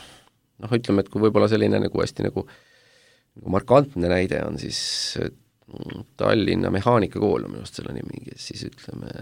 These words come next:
õpetab välja siis selliste tööstuste, nagu meil ka on, äh, tööpingide operaatoreid. Ja üldjuhul sealt me ühtegi operaatorit ei saa, eks.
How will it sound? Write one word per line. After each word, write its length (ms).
õpetab 420
välja 420
siis 280
selliste 720
tööstuste, 500
nagu 220
meil 180
ka 140
on, 240
äh, 960
tööpingide 400
operaatoreid. 640
Ja 80
üldjuhul 380
sealt 280
me 140
ühtegi 340
operaatorit 680
ei 60
saa, 200
eks. 160